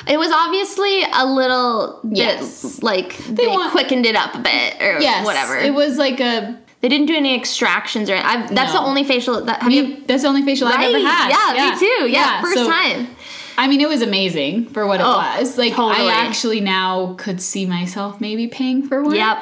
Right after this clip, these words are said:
Speaker 1: I know.
Speaker 2: Because
Speaker 1: They got me.
Speaker 2: it felt s-, yeah, exactly. That's
Speaker 1: Yeah.
Speaker 2: why they do it for
Speaker 1: Yeah.
Speaker 2: free. It felt so good, and it was
Speaker 1: <sighs> It was
Speaker 2: so
Speaker 1: so
Speaker 2: short.
Speaker 1: nice. I
Speaker 2: Yeah.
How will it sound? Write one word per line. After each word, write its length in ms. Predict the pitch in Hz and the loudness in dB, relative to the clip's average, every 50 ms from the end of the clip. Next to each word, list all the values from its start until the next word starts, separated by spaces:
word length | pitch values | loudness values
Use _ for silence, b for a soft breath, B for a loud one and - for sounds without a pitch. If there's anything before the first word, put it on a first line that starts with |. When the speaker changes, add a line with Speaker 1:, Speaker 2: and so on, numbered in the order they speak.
| - - - | -4 -4 -2
Speaker 1:
I 200 | - 196 202 214 | 0 0 0 2
know. 100 | 220 240 | 2 4
Speaker 2:
Because 640 | 262 262 262 269 269 277 285 285 285 285 - - - | 4 4 4 4 4 2 2 0 -2 -6 -6 -4 -2
Speaker 1:
They 140 | 226 220 | -2 0
got 340 | 208 226 233 233 226 220 - | 0 2 2 2 2 0 0
me. 160 | 214 185 170 - | -2 0 0 0
Speaker 2:
it 140 | - 254 - - | 0 0 -2 0
felt 240 | 277 269 285 269 277 | 0 0 0 0 -2
s-, 240 | - - - - 240 | -4 -4 -4 -2 0
yeah, 160 | 220 - - | 0 0 0
exactly. 480 | - 190 180 170 175 175 143 - - 147 | -2 -2 -2 0 -2 -2 -2 -4 -4 -4
That's 140 | 156 196 | -2 -2
Speaker 1:
Yeah. 80 | 214 - | -2 -2
Speaker 2:
why 80 | 170 175 | 0 0
they 100 | 180 180 | 0 0
do 120 | 196 202 | 0 -2
it 60 | 220 214 | -2 0
for 80 | - - | 0 0
Speaker 1:
Yeah. 100 | 208 - | 0 0
Speaker 2:
free. 300 | 233 190 165 165 B B B B B B - | 0 -2 -2 -2 B B B B B B -2
It 200 | - 262 254 262 | -2 -2 0 0
felt 260 | 285 285 277 269 277 - | 0 0 0 0 -2 -4
so 440 | - - - - 285 285 285 277 240 | -4 -2 -2 0 0 0 0 0 0
good, 340 | 240 254 233 254 254 254 269 | 0 -2 0 0 0 0 0
and 180 | 214 233 226 233 | 0 2 0 0
it 100 | 226 - | 0 0
was 180 | 233 233 226 | 0 0 0
Speaker 1:
<sighs> 120 | 226 - - | 0 -2 -2
It 40 | 240 | -2
was 40 | 240 | 0
Speaker 2:
so 300 | 240 226 226 226 240 240 | 0 0 0 0 0 0
Speaker 1:
so 120 | - - - | -2 -2 -4
Speaker 2:
short. 440 | - - 226 208 202 185 170 151 131 - | -4 -4 -2 -2 -2 -2 -2 -2 -2 -4
Speaker 1:
nice. 160 | 254 240 - 233 | -4 -6 -4 -4
I 80 | 226 226 | -2 -2
Speaker 2:
Yeah. 100 | 220 | 0